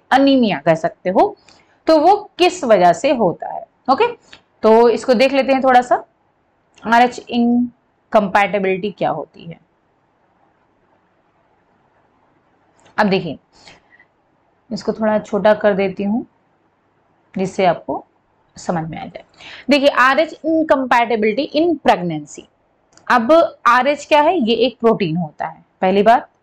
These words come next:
ये भी question आ चुका है कि आरएच हो, है क्या, तो आरएच एक protein होता है, ठीक है, और ये सभी में पाया जाता है। बता दूं मैं कि ये सभी में होता है, किसी में positive होता है, किसी में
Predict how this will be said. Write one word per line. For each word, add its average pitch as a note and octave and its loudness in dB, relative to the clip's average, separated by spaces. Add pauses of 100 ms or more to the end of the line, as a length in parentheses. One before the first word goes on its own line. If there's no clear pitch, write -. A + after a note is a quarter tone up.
ये G#3 0
भी A#3 4
question G#3+ 0
आ G#3+ 2
चुका G#3+ 0
है A3+ -4 (400)
कि G#3+ -4
आरएच G#3 0 (840)
हो, G#3 2 (160)
है G3 2
क्या, D#3 -8 (760)
तो A3 -2
आरएच G#3 0
एक C#4+ -2 (720)
protein B3 2
होता F3 -8
है, F3 -12 (460)
ठीक A#3 -4
है, A4 -4 (240)
और A3 4
ये A#3 4
सभी F#3+ 0
में E3+ -4
पाया D#3 -2
जाता - -12
है। - -20 (160)
बता G3 0
दूं G#3+ -4
मैं C#4+ -2 (420)
कि A#3+ 0
ये F4+ 4
सभी A#3 0
में B3 0
होता D#3+ -4
है, D#3+ -6 (280)
किसी A3 2
में G3+ -2
positive G#3+ 0
होता C4 2
है, - 2
किसी - -4
में B3+ -4